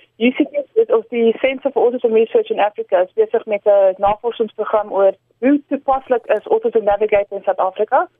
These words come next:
So van ons, eh, Regional Development Offices, hulle is besig met 'n program met dokter Nola Chambers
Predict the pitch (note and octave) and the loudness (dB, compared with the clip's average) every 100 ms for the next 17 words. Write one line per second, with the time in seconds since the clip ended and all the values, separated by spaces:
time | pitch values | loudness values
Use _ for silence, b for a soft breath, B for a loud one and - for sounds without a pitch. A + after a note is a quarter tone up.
0 | _ B3 C#4 D4 E4 C4+ - - A#3 A3 | _ -4 -2 -2 -2 -4 -10 -6 -2 0
1 | B3 C#4 C4+ A3 G3+ A3 A#3 G#3+ F3 F#3 | 0 0 0 0 0 -2 -2 -6 -4 -6
2 | F#3 - _ _ _ - C4+ F4 B3 C4+ | -10 -12 _ _ _ -2 -2 0 -2 0
3 | C#4 B3 A#3+ A#3+ A#3 A#3 A#3+ A3+ G#3+ - | 0 0 -2 0 0 0 -4 -2 -6 -4
4 | G#3 A3+ G#3 A3 A3 A3 G#3 G3+ A3 | -2 0 2 0 0 0 0 2 0